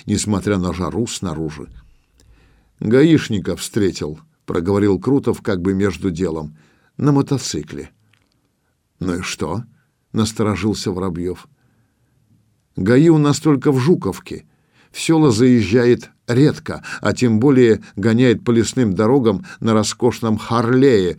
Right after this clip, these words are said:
с кучей прибамбасов». «Так». Воробьев отставил тарелку. «Ты думаешь?» «Ничего не думаю. Он ехал из Петуховки и свернул на проселочную дорогу, которая, скорее всего, выходит за речкой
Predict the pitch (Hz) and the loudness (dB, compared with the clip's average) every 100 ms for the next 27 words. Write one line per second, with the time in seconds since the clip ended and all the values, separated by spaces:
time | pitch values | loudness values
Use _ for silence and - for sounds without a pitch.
0 | - - - - 107 113 101 101 95 110 | -10 -12 -8 -4 -2 -2 -2 -2 0 -2
1 | 87 82 - - - _ _ _ _ _ | -2 -4 -8 -12 -16 _ _ _ _ _
2 | _ _ _ _ _ _ _ _ 87 71 | _ _ _ _ _ _ _ _ -10 -8
3 | 62 71 82 - - _ _ - _ - | -10 -12 -14 -16 -20 _ _ -20 _ -12
4 | 78 92 82 110 123 120 - - 92 92 | -6 -6 -2 -2 -2 -4 -8 -8 -6 -6
5 | - 92 82 71 73 - - - - 87 | -6 -6 -6 -8 -12 -14 -16 -20 -6 -6
6 | 78 104 127 139 104 - 127 156 - 107 | -2 -2 0 2 0 0 -2 0 0 0
7 | 90 82 80 76 73 73 - _ - _ | 0 -2 -6 -8 -8 -10 -14 _ -20 _
8 | - - 151 156 165 151 151 143 - 139 | -16 -4 2 4 6 4 4 4 2 0
9 | 143 135 165 156 - 107 - - 135 - | 2 2 2 0 0 -2 -2 -2 0 2
10 | 127 127 127 147 131 113 120 - 143 127 | 2 4 4 4 4 2 0 2 2 4
11 | 120 - 127 110 123 120 92 90 - - | 2 0 0 2 4 4 4 0 -4 -8
12 | - 110 127 123 110 - 143 165 135 - | -4 2 4 4 2 2 4 4 4 2
13 | 120 107 110 139 117 101 98 113 147 - | 2 4 4 2 4 2 4 4 4 2
14 | 135 113 | 0 0